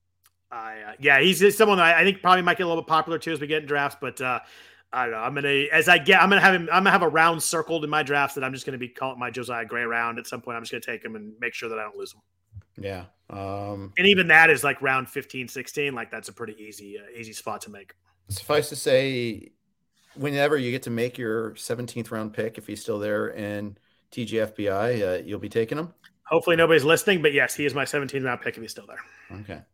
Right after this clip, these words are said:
Speaker 2: Okay. I missed out on that opportunity, probably won't get him coming back, but if I do, he, he's in my queue.
Speaker 1: Last guy I wanted to ask you about, uh,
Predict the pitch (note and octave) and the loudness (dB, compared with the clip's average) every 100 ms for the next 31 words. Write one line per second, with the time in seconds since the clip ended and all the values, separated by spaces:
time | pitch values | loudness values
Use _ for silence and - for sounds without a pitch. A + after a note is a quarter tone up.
0 | _ - F#2+ - _ _ - - _ _ | _ -20 -20 -20 _ _ -20 -20 _ _
1 | _ _ _ _ - C3 C#3+ C#3 C#3 C#3 | _ _ _ _ -2 2 2 4 4 4
2 | C3+ B2 A#2+ A#2+ - - A#2 A#2 B2 A#2+ | 2 0 0 -2 -6 -6 -4 -4 -6 -10
3 | _ _ G#2+ G2 G#2+ G#2 G#2 F#2 F#2 G#2+ | _ _ -6 -4 -4 -4 -6 -10 -12 -8
4 | G#2+ G2 F#2+ G#2 F#2+ F2+ F2+ F2+ - F2 | -8 -8 -10 -12 -12 -10 -10 -8 -6 -6
5 | F#2 - B2 D3 C#3 C#3+ - _ _ _ | -6 -6 -6 -4 -6 -8 -12 _ _ _
6 | _ _ A2 G#2 G#2+ G2+ F#2+ F2+ F2 D#2+ | _ _ -10 -10 -10 -10 -8 -8 -8 -10
7 | D#2 _ _ _ _ _ - D3 E3+ G3+ | -10 _ _ _ _ _ -4 4 6 6
8 | - G#3+ G#3+ G#3 F#3 F3+ - D#3 D3+ D3 | 8 8 10 8 8 6 4 0 4 4
9 | C#3+ D3 C#3 C#3 C#3 | 2 2 4 4 4